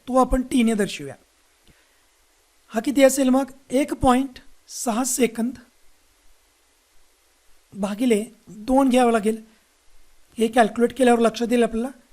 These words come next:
उत्तर किती येईल, शून्य पॉइंट आठ सेकंद. हा इतका वेळ लागला बंदुकीतून गोळी उडवल्यानंतर ध्वनी तरंग त्या कड्यापर्यंत जाण्यासाठी. ठीक आहे, आता आपल्याला टीची किंमत माहीत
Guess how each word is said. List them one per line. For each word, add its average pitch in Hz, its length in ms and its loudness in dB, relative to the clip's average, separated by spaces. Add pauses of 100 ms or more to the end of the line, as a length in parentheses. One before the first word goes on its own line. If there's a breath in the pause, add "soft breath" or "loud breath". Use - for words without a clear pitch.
(140)
उत्तर 220 280 -4
किती 240 200 -2
येईल, 233 180 0 (400 soft breath)
शून्य 233 300 -2
पॉइंट 240 420 -2 (580)
आठ 233 300 -2
सेकंद. 240 400 -2 (420 loud breath)
हा 247 120 0
इतका 247 320 0
वेळ 285 180 6
लागला 190 340 2 (420 soft breath)
बंदुकीतून 240 560 0
गोळी 233 240 4
उडवल्यानंतर 208 760 0 (500 soft breath)
ध्वनी 208 320 -2
तरंग 226 240 2 (100)
त्या 240 120 6 (240)
कड्यापर्यंत 233 600 2
जाण्यासाठी. 180 520 -4 (160)
ठीक 254 180 -14
आहे, 294 80 -18 (440 soft breath)
आता 226 140 0
आपल्याला 226 260 2
टीची 226 340 -2
किंमत 247 340 -4
माहीत 233 160 2